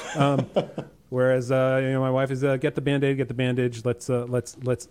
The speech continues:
Speaker 1: let's cuddle. Let, let's, let's get together and make sure they feel good and then send them off again."
Speaker 2: Mm.
Speaker 1: So, yeah, anyway. Uh, but, but they fixed it, right? They fixed it in the Rings of Power because we got a real woman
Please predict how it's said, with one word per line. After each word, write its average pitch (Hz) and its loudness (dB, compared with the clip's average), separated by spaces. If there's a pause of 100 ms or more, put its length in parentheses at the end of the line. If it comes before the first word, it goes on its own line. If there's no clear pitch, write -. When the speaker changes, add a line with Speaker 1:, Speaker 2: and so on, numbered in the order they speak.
Speaker 1:
let's 131 -2
cuddle. 147 0
Let, 139 -2
let's, - -6 (1000)
let's 151 -2
get 208 2
together 202 4
and 175 4
make 175 4
sure 196 2
they 185 2
feel 226 4
good 202 4
and 175 0
then 151 2
send 139 0
them 131 2
off 120 0
again." 98 -8 (120)
Speaker 2:
Mm. 110 -4
Speaker 1:
So, 123 2
yeah, 117 -2 (220)
anyway. 104 -4 (300)
Uh, 123 4 (800)
but, 202 6
but 240 4
they 262 2
fixed - 0
it, 160 2
right? 214 4
They 196 2
fixed - 0
it 170 2
in 196 2
the 202 4
Rings 214 2
of 202 -4
Power 233 4
because 160 0
we 190 -2
got 190 4
a 190 4
real 214 2
woman 156 4